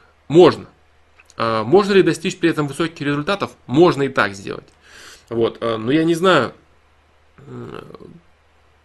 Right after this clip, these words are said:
твоей личности, твоего здоровья, твоего тела, как твой организм на это реагирует, понимаешь?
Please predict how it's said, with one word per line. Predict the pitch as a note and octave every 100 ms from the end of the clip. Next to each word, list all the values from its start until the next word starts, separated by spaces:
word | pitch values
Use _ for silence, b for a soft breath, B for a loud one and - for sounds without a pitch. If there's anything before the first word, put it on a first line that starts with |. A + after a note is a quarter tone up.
| _
твоей | C3+ C#3+
личности, | E3+ - A2+ - - - _ -
твоего | B2+ C#3
здоровья, | A#2+ C3 D3+ C3
твоего | A#2 B2 B2+
тела, | B2+ C3+ G#2
как | D3
твой | - C3+
организм | C3 B2 C#3 D3 B2+
на |
это | A#2 A#2
реагирует, | A#2+ B2 B2+ A#2 - - _ _
понимаешь? | A2 A#2 A2